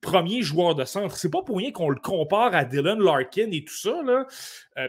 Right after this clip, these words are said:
je suis pas en train de vous dire que ça va devenir ça. Je pense qu'il va être moins bon. Je pense, si j'avais à regarder dans ma boule de cristal, je pense que ça va être un deuxième centre. Mais je ne serais pas surpris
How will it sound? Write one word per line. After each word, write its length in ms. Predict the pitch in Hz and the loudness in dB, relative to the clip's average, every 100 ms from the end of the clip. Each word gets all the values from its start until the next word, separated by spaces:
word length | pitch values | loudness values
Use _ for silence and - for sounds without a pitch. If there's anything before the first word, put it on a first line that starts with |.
| - | -8
je 60 | |
suis 80 | - | -6
pas 80 | 180 | -2
en 80 | 170 | -2
train 140 | 226 | -2
de 60 | 160 | -6
vous 100 | 143 | -6
dire 180 | 208 | -6
que 60 | - | -4
ça 120 | 165 | -4
va 120 | 131 143 | -2 -4
devenir 560 | 110 185 160 165 156 | 2 2 2 -2 -6
ça. 180 | - 180 208 | -6 -4 -4
Je 60 | - | -2
pense 240 | 220 220 | -4 -4
qu'il 100 | 147 | -4
va 100 | 147 | -4
être 240 | 147 151 | -2 -4
moins 380 | 139 143 151 156 | -6 -2 0 0
bon. 220 | 135 185 | 0 -6
Je 120 | 320 - | -8 -6
pense, 200 | 185 190 _ _ - | -6 -6 _ _ -12
si 320 | - - 359 | -8 -4 0
j'avais 260 | 254 180 | 2 4
à 80 | 247 | 4
regarder 300 | 208 160 180 | 2 2 2
dans 100 | 208 | 2
ma 140 | 151 139 | 2 2
boule 160 | 175 | 2
de 80 | 151 | 2
cristal, 480 | 147 - - 208 220 | -2 -6 -2 -2 0
je 120 | 139 | -2
pense 360 | 156 277 294 - | -2 -2 -4 -4
que 80 | |
ça 160 | 151 147 | -4 -4
va 160 | 139 165 | -2 -4
être 140 | 151 | -4
un 100 | 135 | -6
deuxième 340 | 139 135 135 | -4 -4 -6
centre. 400 | 113 151 135 - _ _ _ _ | -6 -10 -12 -16 _ _ _ _
Mais 320 | 143 156 226 294 | -10 -2 0 0
je 140 | 196 | -2
ne 180 | 180 190 | -2 -4
serais 360 | - 233 247 - | -2 -2 -2 -4
pas 160 | - | -6
surpris 800 | 285 - - 302 - 156 185 247 | -6 -6 -8 -8 -8 -8 -6 -8